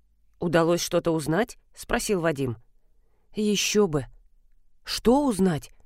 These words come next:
растерялась Наташа. «Вы слышали, как пошутил мой муж?» — усмехнулась я.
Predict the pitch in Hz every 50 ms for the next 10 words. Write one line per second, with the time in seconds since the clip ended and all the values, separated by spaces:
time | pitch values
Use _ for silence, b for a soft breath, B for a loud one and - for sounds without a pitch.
0 | - - - 180 190 180 - - 220 208 190 170 175 - - 202 202 - 175 143
1 | - - 143 - - - - _ _ _ _ _ _ _ _ _ _ _ _ _
2 | _ _ _ _ _ _ _ _ _ _ _ _ _ _ _ _ _ _ _ _
3 | _ _ _ _ _ _ _ _ _ _ _ _ _ _ _ _ _ _ _ -
4 | 196 220 262 247 - 285 311 320 - - 202 180 180 - 202 - - - 202 -
5 | 220 - - 254 247 220 220 220 214 214 208 185 143 - - - - - - _
6 | - - 185 - 185 185 180 - 180 175 160 156 160 - 151 160 156 127